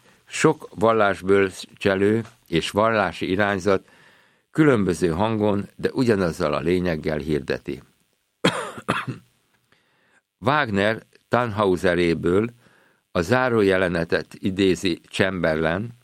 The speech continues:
ahol az Erzsébet ravatala mellett lerotkat-, leroskat hős felé a fiatalabb zarándokok kórusa bíztatva hirdeti,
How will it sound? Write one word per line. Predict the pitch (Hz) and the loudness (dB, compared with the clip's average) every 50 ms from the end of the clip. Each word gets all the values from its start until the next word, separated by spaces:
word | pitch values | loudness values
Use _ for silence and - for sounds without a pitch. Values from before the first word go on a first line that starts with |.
| _ _ _ _ _ _ _ _ _ _ | _ _ _ _ _ _ _ _ _ _
ahol | - 117 123 123 | -2 2 2 4
az | 120 117 117 - | 4 2 2 0
Erzsébet | 147 151 131 117 135 120 110 113 104 98 | 0 0 0 2 2 2 4 2 0 2
ravatala | - 117 120 117 113 104 - 107 101 98 92 | 0 0 0 2 0 0 0 0 0 2 2
mellett | 92 101 104 107 107 101 92 - | 2 0 0 0 0 -2 -2 0
lerotkat-, | - 107 113 110 107 104 101 101 - - 90 85 80 - - - _ _ | 0 0 2 4 4 2 2 0 -2 -2 -4 -4 -4 -6 -12 -20 _ _
leroskat | - 90 104 113 107 107 95 - - - 78 78 73 - | 0 2 2 2 2 0 0 -2 -2 -4 -6 -6 -6 -4
hős | - 104 104 104 95 - | -2 0 0 0 0 -2
felé | - - 87 90 92 98 107 110 104 - _ _ - - - - - _ _ | -2 -2 0 2 2 2 2 0 -2 -6 _ _ -20 -20 -20 -20 -20 _ _
a | - 90 | -6 -6
fiatalabb | - 110 135 147 143 123 120 123 110 104 95 87 | -2 0 2 2 2 2 2 2 2 2 2 2
zarándokok | 80 104 110 110 107 104 101 101 101 98 - 95 85 - | 2 2 2 2 2 0 0 0 -2 -2 0 -2 -4 -4
kórusa | - - 101 107 107 110 104 - - 95 87 | -2 2 2 4 4 2 0 0 -2 -2 0
bíztatva | 92 117 120 113 117 - - 85 82 - - 87 76 | 2 2 0 0 0 -2 -2 -4 -4 -2 -2 -4 -4
hirdeti, | 65 80 78 78 73 80 76 69 - 71 71 69 - | -2 -2 -2 -2 -2 -4 -6 -6 -6 -8 -10 -10 -10